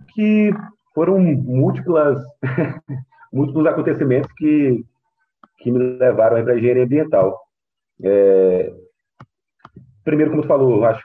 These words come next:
que todo mundo lia que engenharia ambiental e a parte ambiental era a carreira do futuro, né?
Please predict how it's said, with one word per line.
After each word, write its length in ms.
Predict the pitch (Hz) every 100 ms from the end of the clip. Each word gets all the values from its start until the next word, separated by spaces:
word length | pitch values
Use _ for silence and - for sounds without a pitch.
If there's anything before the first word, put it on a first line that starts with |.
| -
que 320 | 135 127 117 - - _ _
todo 160 | - 139
mundo 260 | 143 139 117
lia 320 | 127 139 127
que 120 | 127
engenharia 720 | 120 120 110 101 101 104 107 113
ambiental 640 | 110 98 113 123 120 113
e 120 | 156
a 40 | 131
parte 240 | 123 113
ambiental 500 | 120 113 110 117 110
era 500 | 110 131 113 95 95 -
a 60 |
carreira 280 | - 101 104
do 100 | 104
futuro, 540 | 104 95 110 170 139 113
né? 180 | 143